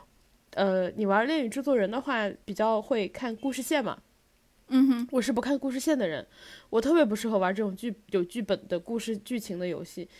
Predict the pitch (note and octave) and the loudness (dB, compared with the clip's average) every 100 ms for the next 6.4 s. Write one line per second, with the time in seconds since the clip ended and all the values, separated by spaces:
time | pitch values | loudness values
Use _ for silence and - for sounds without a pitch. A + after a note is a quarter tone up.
0 | - D4+ F4+ G#3+ G#3+ D4+ C4 - - - | -10 0 2 2 0 0 -2 -4 -20 -6
1 | D4+ C#4 G3 F#3+ C4+ B3 A3+ A3+ F#3+ G3 | 0 2 2 2 2 2 0 2 0 0
2 | G3+ D#3+ - E3+ G3+ G#3+ - - - - | -2 -4 -4 -4 -4 -6 -8 -14 -18 -8
3 | A3 C4 C#4 C#4+ F#3 F3 F#3+ G3 G#3 B3+ | -4 0 2 2 0 -2 -2 -2 -4 -4
4 | A#3+ G3 F#3 E3 D#3+ - - _ - F3+ | -4 -2 -2 -2 -4 -10 -20 _ -8 -6
5 | F3 F3 E3+ - - - - G#3+ G#3+ A3 | -6 -8 -12 -14 -20 -20 -8 -6 -2 -2
6 | G3+ D#3+ A#1+ | 0 -4 -6